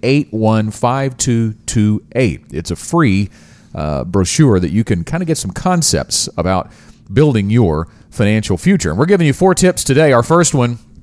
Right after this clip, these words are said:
in the last segment was don't chase the end of the rainbow. Don't chase high returns. And I might also include in there, we ran out of time before I could say this, but what's another way that people kind of measure success? It's the benchmarks, right? They wanna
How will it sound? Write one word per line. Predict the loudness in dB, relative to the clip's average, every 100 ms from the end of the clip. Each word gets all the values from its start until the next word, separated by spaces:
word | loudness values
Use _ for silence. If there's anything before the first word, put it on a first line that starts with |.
| -20 -20 -20 _ 0
in | 2
the |
last | 2 2 2
segment | 0 0
was | -2
don't | 0 0
chase | 2 0 2
the | 0
end | 0
of | -2
the | -2
rainbow. | -2 -2 -4 -6
Don't | -2 -4 -2
chase | -2 -2 -2
high | -2 -2
returns. | -2 -4 -4 -4 -2
And | -2
I | -4
might | -4 -6
also | -6 0 2
include | 2 2 2 2
in | 2
there, | 0
we | -2
ran | -2 -2
out | -2
of | -4
time | -2 -2 -4
before | -4 -4
I |
could | -2
say | -4 -2
this, | -2 -4
but | -4 -6 -6 -20 -20 -20 -12
what's | -8
another | 0 2 4
way | 4
that | 2 2
people | 0 -2 -2
kind | -2 -2
of |
measure | 0 0 0 -2
success? | -4 -6 -2 0 0 -2
It's | -2
the | -2
benchmarks, | 0 0 -2 -6 -6 -2
right? | 0 0
They | 0
wanna | 0 -2